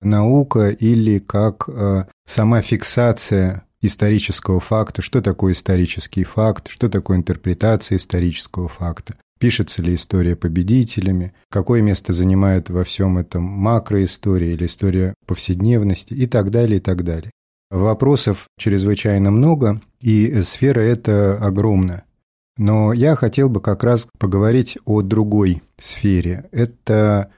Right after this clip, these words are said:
тема смысла истории, выделение неких макрообщностей в историческом процессе, наделение истории какими-либо метафизическими дополняющими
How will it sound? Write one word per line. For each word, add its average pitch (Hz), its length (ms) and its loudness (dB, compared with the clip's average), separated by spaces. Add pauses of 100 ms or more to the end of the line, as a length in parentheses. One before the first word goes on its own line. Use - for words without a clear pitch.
тема 135 600 2 (220)
смысла 127 540 2
истории, 110 760 0 (140)
выделение 113 640 2
неких 107 400 2
макрообщностей 107 1300 0 (180)
в 110 60 -2
историческом 101 720 0
процессе, 101 840 -2 (360)
наделение 117 1000 2 (100)
истории 98 960 0 (320)
какими-либо 113 640 2
метафизическими 110 960 2
дополняющими 98 1080 0